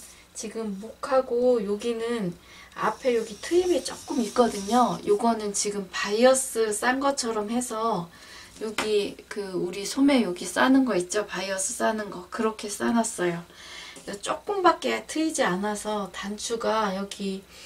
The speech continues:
있는 듯이 없는 듯이 보이는 게 있는데 단추는 없는 것 같고요. 여기는 목은 인바이어스예요. 그리고 지금 이거 디자인을 봐서는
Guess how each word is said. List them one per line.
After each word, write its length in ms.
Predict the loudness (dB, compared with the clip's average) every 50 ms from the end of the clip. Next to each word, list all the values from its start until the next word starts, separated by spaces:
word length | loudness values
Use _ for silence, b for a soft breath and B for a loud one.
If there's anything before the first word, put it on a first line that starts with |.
| B B B B B B B
있는 680 | -8 -6 -2 4 6 6 6 6 2 -2 -4 -8 -8 -10 -10 -10
듯이 300 | -6 -6 -4 -2 -2 0
없는 340 | 0 0 0 4 4 4 4
듯이 300 | 4 2 -2 -2 -2 -2 -2
보이는 380 | -2 -2 -2 -2 -2 -6 -4
게 120 | -2 -2 -2
있는데 580 | 0 0 -2 -2 -2 -2 0 0 0 0 0
단추는 560 | -4 -6 -8 -8 -6 -6 -6 -6 -6 -6 -4
없는 340 | -4 -4 -4 -4 -4 -2 0
것 120 | 0 0 0
같고요. 640 | 0 -4 -8 -8 -6 -2 0 0 0 0 -2 -6 B B B B B B B B B
여기는 640 | 0 0 0 0 -2 -6 -6 -4 -4 -2 -2 0
목은 520 | 2 2 2 2 2 2 2 2 2 0 -4 -10 -8
인바이어스예요. 1040 | -6 -6 0 4 4 6 6 6 4 2 0 -2 -4 -4 -2 -2 0 0 -2 -4
그리고 500 | -6 -10 -10 -10 -10 -10 -8 -8 -8 -6
지금 340 | -6 -8 -8 -6 -8 -8 -8
이거 200 | -8 -8 -8 -8
디자인을 540 | -8 -4 2 2 4 4 4 2 0 -4 -8
봐서는 720 | -8 -8 -8 -8 -6 -8 -6 -4 -2 -2 -2 -2 -6 -8